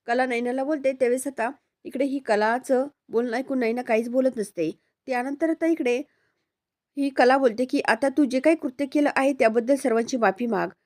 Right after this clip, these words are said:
त्यानंतर ही नैना आता सुरुवातीची, सुरुवातीला आबांची माफी मागते. आता इकडे अद्वैतची सुद्धा ही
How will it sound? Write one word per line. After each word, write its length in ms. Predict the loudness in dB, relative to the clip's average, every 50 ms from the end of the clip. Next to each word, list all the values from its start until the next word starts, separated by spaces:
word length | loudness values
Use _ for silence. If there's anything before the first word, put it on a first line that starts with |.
| _ _ _ _ _
त्यानंतर 360 | -4 -4 -2 -2 -2 0 0
ही 140 | 2 2 2
नैना 300 | 2 2 0 -2 -2 -4
आता 160 | -2 0 -2
सुरुवातीची, 640 | -2 2 2 2 2 2 0 -4 -6 -4 -4 -4 -4 -4
सुरुवातीला 440 | -2 2 2 2 4 4 2 2 2 2
आबांची 380 | 2 2 2 0 0 0 -2 -2
माफी 260 | 0 0 0 -2 -2
मागते. 420 | -2 -2 -2 -2 -2 -2 -2 -2 -2 -6 _ _ _ _ _ _ -10
आता 200 | -8 -4 0 0
इकडे 180 | 2 2 2 2
अद्वैतची 420 | 2 0 0 0 -2 -2 -2 -4
सुद्धा 260 | -4 -4 -4 0 0 2
ही 220 | 2 2 0 0